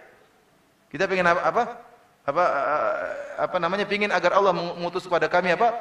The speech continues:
Seorang raja." Maka Nabi, disebut dalam Al-Quran apa? "Ba'atsalakum Taluta malika." Akhirnya dikabulkan. Samuel berdoa kepada Allah agar diberikan raja bagi mereka. Mereka ingin ada raja, nuqatil fi sabilillah. Dengan raja tersebut kita berperang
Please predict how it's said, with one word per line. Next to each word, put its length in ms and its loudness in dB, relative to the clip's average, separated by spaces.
Seorang 320 0
raja." 320 -2
Maka 240 2
Nabi, 200 0
disebut 220 -8
dalam 180 -4
Al-Quran 240 -2
apa? 240 0
"Ba'atsalakum 760 4
Taluta 560 4
malika." 480 -2
Akhirnya 300 -2
dikabulkan. 580 2
Samuel 380 0
berdoa 260 4
kepada 320 2
Allah 400 4
agar 320 2
diberikan 400 2
raja 240 6
bagi 240 4
mereka. 340 2
Mereka 240 2
ingin 180 2
ada 140 4
raja, 640 4
nuqatil 560 4
fi 80 -4
sabilillah. 640 4
Dengan 240 -2
raja 160 4
tersebut 340 0
kita 220 2
berperang 400 6